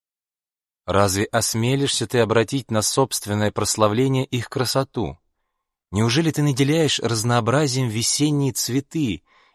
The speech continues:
или отягчаешь плодами деревья в конце лета? Зачем ты стремишься к пустым радостям? Зачем привязываешься к внешним благам, как будто они твоя собственность? Никогда фортуна не сделает твоим того,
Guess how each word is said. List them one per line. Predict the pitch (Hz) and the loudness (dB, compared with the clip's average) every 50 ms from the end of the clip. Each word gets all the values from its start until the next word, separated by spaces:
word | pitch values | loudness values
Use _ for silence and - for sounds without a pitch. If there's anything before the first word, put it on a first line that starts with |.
| _ - | _ -4
или | 104 107 120 127 - | -2 0 0 0 0
отягчаешь | 113 - - 110 - - - 147 147 135 - - - | -2 -4 -4 -4 -2 0 2 2 2 2 2 0 -2
плодами | - 107 110 110 107 135 143 139 135 127 | -2 0 0 0 2 0 0 2 0 -2
деревья | 110 101 117 139 135 135 127 117 104 92 95 | -2 0 0 0 2 2 0 0 0 -2 -4
в | - - | -4 -2
конце | - 98 98 - - 107 98 | -2 -2 -2 -2 -2 -2 -2
лета? | 98 98 92 87 - 90 92 - _ _ _ _ _ _ _ _ _ _ _ _ _ _ _ - | 0 -2 -2 -4 -6 -12 -14 -14 _ _ _ _ _ _ _ _ _ _ _ _ _ _ _ -2
Зачем | 104 120 - - 160 165 | -2 0 2 2 2 2
ты | - 151 | 2 -2
стремишься | - - 165 180 180 180 147 - - 147 | 0 0 2 2 2 2 0 0 -2 -4
к | - - | -6 -6
пустым | - 127 - - 160 151 131 | -8 -6 -4 0 0 0 2
радостям? | 143 151 127 92 78 - - - - 67 - - _ _ _ _ _ _ _ _ _ _ _ _ _ _ _ - | 2 0 0 -2 -4 -8 -10 -10 -12 -14 -16 -18 _ _ _ _ _ _ _ _ _ _ _ _ _ _ _ -6
Зачем | 87 98 120 - - 185 151 | -2 -2 0 2 2 0 2
привязываешься | - - 147 127 139 165 190 180 147 139 127 127 127 - - - 120 | 2 2 2 4 4 4 4 4 4 2 2 2 2 0 0 -2 -4
к | - | -2
внешним | 104 110 131 165 151 - - 135 117 104 | 0 0 2 2 0 0 0 0 -2 0
благам, | 90 101 107 139 170 170 131 117 92 82 _ - - - _ _ | 2 4 4 4 4 2 -2 -4 -6 -6 _ -14 -20 -20 _ _
как | - - 104 104 | -2 -2 0 2
будто | 127 143 - - 135 - - | 2 0 2 2 0 2 4
они | - 117 117 120 156 165 | 4 4 4 4 2 0
твоя | - 123 135 139 147 156 | 0 0 0 2 2 0
собственность? | 151 - - - 170 151 - - - - - 80 76 71 67 - - - - - _ _ _ _ _ _ _ _ _ _ _ _ _ _ _ | 0 0 2 4 2 2 2 -2 -10 -8 -6 -6 -6 -6 -8 -10 -12 -14 -18 -20 _ _ _ _ _ _ _ _ _ _ _ _ _ _ _
Никогда | - 92 92 - 101 92 92 - 120 | -4 -4 -2 -2 -2 -2 0 0 0
фортуна | - - 117 110 107 - - 131 139 127 | 0 2 0 -2 0 -2 -2 0 0 0
не | 113 117 113 | 0 0 -2
сделает | 101 90 85 113 127 131 135 117 - | -2 -2 -2 0 0 2 0 -2 -2
твоим | - 104 107 113 123 120 101 | -4 -2 0 0 0 -2 -2
того, | - 101 98 87 101 127 147 147 | -2 -2 0 0 2 0 0 -2